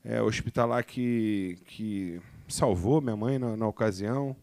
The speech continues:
diversas outras entidades. E confesso ao senhor, quando o seu pai veio conversar comigo pra falar de você, doutor, eu tive a certeza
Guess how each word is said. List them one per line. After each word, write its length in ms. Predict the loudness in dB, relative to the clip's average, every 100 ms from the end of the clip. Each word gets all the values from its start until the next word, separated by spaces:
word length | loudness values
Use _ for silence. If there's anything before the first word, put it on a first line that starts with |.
| _ _ -20 _ -2
diversas 640 | 0 6 6 6 2 4
outras 380 | 4 4 0 0
entidades. 720 | -2 0 6 6 6 2 2
E 380 | 4 6 6 4 -2 -20 -20 -20 _
confesso 680 | 4 6 6 6 4 0 2
ao 120 | 0
senhor, 360 | 0 2 4 4
quando 180 | 2 0
o 60 |
seu 180 | 0 0
pai 300 | 6 6 6
veio 280 | 6 6 4
conversar 440 | 2 0 2 0
comigo 360 | 0 0 0 2
pra 140 | 0
falar 240 | 4 6 6
de 80 |
você, 340 | 6 2 6 6
doutor, 360 | 6 4 -2 -2 _ -20 -20 -20 -18 6
eu 420 | 10 12 10 6
tive 240 | 4 4 4
a 20 |
certeza 880 | 4 6 4 6 8 8 10 6 2